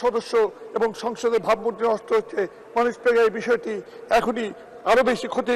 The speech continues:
করা দরকার। কেবল খুনের হিসেবে নয়, এই বিষয়গুলো আমাদের দেখতে হবে। নিজেদের আত্মসমালোচনা, আত্মশুদ্ধি,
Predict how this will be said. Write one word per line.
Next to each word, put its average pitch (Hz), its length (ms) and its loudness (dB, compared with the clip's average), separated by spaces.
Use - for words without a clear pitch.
করা 220 180 4
দরকার। 214 280 0
কেবল 214 280 0
খুনের 262 320 2
হিসেবে 226 340 -4
নয়, 196 160 2
এই 262 80 4
বিষয়গুলো 269 420 2
আমাদের 247 240 4
দেখতে 220 280 -2
হবে। 190 180 2
নিজেদের 254 400 2
আত্মসমালোচনা, 269 760 0
আত্মশুদ্ধি, 247 440 -8